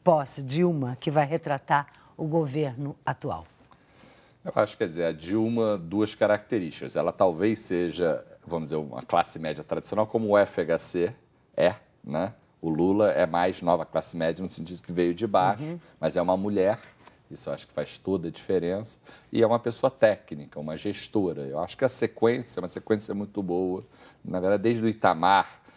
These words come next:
Speaker 1: Uhum.
Speaker 2: mas F H C, Lula e a Dilma.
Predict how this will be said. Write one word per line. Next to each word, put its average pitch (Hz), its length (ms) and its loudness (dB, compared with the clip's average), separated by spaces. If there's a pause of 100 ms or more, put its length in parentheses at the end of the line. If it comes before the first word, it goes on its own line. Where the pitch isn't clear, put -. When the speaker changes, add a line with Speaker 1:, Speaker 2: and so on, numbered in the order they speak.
(100)
Speaker 1:
Uhum. 139 140 -4
Speaker 2:
mas 73 520 -2
F 80 260 2
H 71 180 0
C, 90 500 0
Lula 101 680 2
e 87 180 0
a 85 100 4
Dilma. 92 640 -6